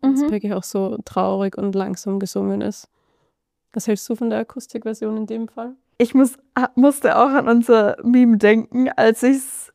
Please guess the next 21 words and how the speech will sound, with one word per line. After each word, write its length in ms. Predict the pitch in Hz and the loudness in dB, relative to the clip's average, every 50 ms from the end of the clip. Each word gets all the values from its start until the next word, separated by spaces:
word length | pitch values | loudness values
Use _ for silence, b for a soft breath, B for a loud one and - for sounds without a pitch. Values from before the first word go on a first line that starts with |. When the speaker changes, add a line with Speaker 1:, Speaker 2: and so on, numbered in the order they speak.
| _ _ | _ _
Speaker 2:
ähm, 340 | - 233 254 233 233 220 214 - | 4 4 4 6 4 0 -2 0
mir 160 | - 247 254 | 0 2 2
nochmal 260 | 226 226 - 247 - - | 2 0 -2 -2 -2 0
angehört 500 | 247 262 233 233 233 226 226 233 - - | 2 2 4 4 2 2 0 0 -2 -2
hab, 200 | 254 254 254 - - | -4 -4 -4 -6 -6
weil 220 | 208 233 233 220 | -4 -2 -2 -2
ich 140 | - 240 226 262 | -2 -2 -2 0
mir 120 | 254 240 | -2 -2
so 140 | 240 - 226 | -2 -4 -4
dachte, 440 | - 226 226 - - - 240 233 - | -2 -2 -2 -2 -4 -4 -4 -4 -2
also 180 | 208 - 214 | -4 -4 -2
man 240 | 214 226 220 214 220 | 0 0 0 0 0
hört 260 | 233 240 247 240 - | 0 0 0 0 -2
diesmal 300 | 254 226 - 240 220 208 | -6 -6 -4 -4 -2 0
wirklich 340 | 220 269 262 339 330 - - | -2 -2 -2 -2 -4 -4 -2
auch 120 | - - - | -4 -4 -4
einen 80 | 302 | -6
Unterschied. 640 | 269 - 302 311 320 302 - - - 320 339 349 - _ _ _ _ - | -4 -4 -4 -2 -4 -6 -6 -8 -8 -8 -8 -8 -12 _ _ _ _ -10
Speaker 1:
Ja. 160 | 220 220 - - _ _ _ _ _ _ _ _ _ _ - | -8 -8 -10 -12 _ _ _ _ _ _ _ _ _ _ -2
Speaker 2:
Ähm, 300 | - 233 226 220 214 - _ - - - | 0 2 2 2 0 -4 _ -10 -4 -2
dieser 440 | 240 220 - 233 220 214 214 - | -2 2 2 4 4 4 2 0